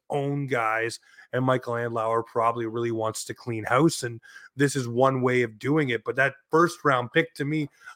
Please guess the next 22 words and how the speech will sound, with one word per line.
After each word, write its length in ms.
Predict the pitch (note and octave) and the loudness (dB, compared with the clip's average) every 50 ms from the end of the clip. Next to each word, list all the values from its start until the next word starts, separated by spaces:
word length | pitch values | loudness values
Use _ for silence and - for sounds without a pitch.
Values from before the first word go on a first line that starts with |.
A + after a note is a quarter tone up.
| - | 0
I 160 | B2+ D#3+ G3+ | 4 4 4
know 460 | G3+ D#3+ C#3+ C#3+ D#3+ E3+ D#3+ C3+ B2 A#2+ | 6 6 6 8 8 8 6 4 2 -2
it 120 | C3+ C3 | -2 -2
was 220 | C3 C#3 C3 A#2+ | 0 0 0 0
an 100 | C#3 C#3 B2 | 0 -4 -2
error 580 | A#2+ B2+ B2+ D3 D#3+ D#3+ C#3+ A#2+ A2 G#2+ G#2 _ _ _ - - _ _ | 0 2 4 6 8 8 6 6 2 -2 -6 _ _ _ -20 -20 _ _
by 160 | - C#3 C#3 | 4 6 6
the 160 | C#3+ C#3 C#3+ B2 | 6 4 2 0
Ottawa 420 | B2+ C3 C#3 D#3 D#3 C#3 B2 A#2 | 0 0 2 2 2 2 0 -4
Senators, 840 | - - - - C3+ C#3+ D3 C3+ A#2 A2 G#2+ G#2 G#2 - - - - _ _ _ _ _ _ _ _ _ _ _ - | -4 -6 -6 -4 -4 -4 -4 -4 -6 -8 -8 -10 -12 -14 -16 -20 -20 _ _ _ _ _ _ _ _ _ _ _ 0
but 260 | - C#3+ C3+ C3 A#2+ - _ | 2 4 4 2 0 -4 _
it 200 | - D3 D3 C3 - _ | -2 -2 -2 -2 -2 _
definitely 560 | - D3 D3+ D#3 - - F3+ E3+ E3+ E3+ E3 D3+ | 2 4 4 4 4 2 -2 -2 0 0 -2 -2
shows 760 | - - - - C#3+ C3 A#2+ A#2 A2+ A2+ A#2 A#2+ - - - _ _ _ _ _ _ _ _ _ _ - | -4 -4 0 2 2 2 2 0 0 -2 -4 -6 -8 -12 -18 _ _ _ _ _ _ _ _ _ _ -2
that 280 | C3 C3+ B2 A#2 - - - _ _ _ _ _ _ _ - - _ _ _ _ _ _ _ _ _ _ _ _ | 0 2 2 2 0 -2 -12 _ _ _ _ _ _ _ -20 -20 _ _ _ _ _ _ _ _ _ _ _ _
they 160 | - D3+ F#3+ G#3+ | -2 4 6 6
were 100 | A3 G#3 | 6 6
running 260 | G3+ G#3+ G#3+ G#3+ G#3 | 6 4 2 2 0
a 40 | F#3 | -2
skeleton 600 | - - - - F#3 G3 G3+ F#3+ - G#3 G3 F#3 | -4 -4 0 2 4 4 2 0 0 -2 -2 -2
crew, 340 | - - - G3+ G#3+ F#3+ C3 | -2 0 2 2 4 2 0
man. 220 | F#2+ F#2+ G2 - | -2 -8 -14 -16